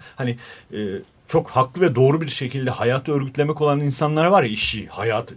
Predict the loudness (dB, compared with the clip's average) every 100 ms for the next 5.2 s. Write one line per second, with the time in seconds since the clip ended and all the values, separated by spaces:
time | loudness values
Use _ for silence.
0 | -8 -4 -2 2 4 4 2 -2 -8 -6
1 | -2 2 6 6 4 0 -4 -6 -10 _
2 | _ -4 -2 0 0 0 -2 -2 -2 0
3 | 0 0 -4 -2 -2 -4 -8 -14 -10 -6
4 | -6 0 2 2 2 2 2 0 -2 -2
5 | -2 -2